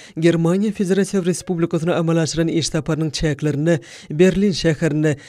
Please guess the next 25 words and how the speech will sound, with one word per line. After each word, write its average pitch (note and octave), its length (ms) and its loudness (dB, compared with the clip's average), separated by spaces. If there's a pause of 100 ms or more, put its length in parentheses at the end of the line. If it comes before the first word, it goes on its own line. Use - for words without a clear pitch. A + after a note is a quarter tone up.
(140)
geçirilen E3+ 560 2
birnäçe E3 420 0
iki - 140 -6
taraplyn E3 460 -2
duşuklar D#3+ 480 0
üstünliklere D#3 640 -2
beslendi. D3+ 580 0 (280)
Şoluň F#3+ 360 2
dowamynda E3 480 2
ýangynç D#3 420 -2
energetika D#3+ 480 -2
toplumy, D3+ 480 0 (280)
gurluşyk, D#3 500 0
himiýa F#3+ 420 0
senagaty, D#3 580 0 (300)
oba G3+ 220 4
hojalygy, D#3 580 2 (180)
azyk F3+ 340 2
we G#3 220 2
dokma F3 300 2
senagaty, D#3+ 520 0 (240)
söwda E3 340 2
we G3+ 140 2
telekeçilik G3+ 540 0
ulgamlarda D#3+ 580 2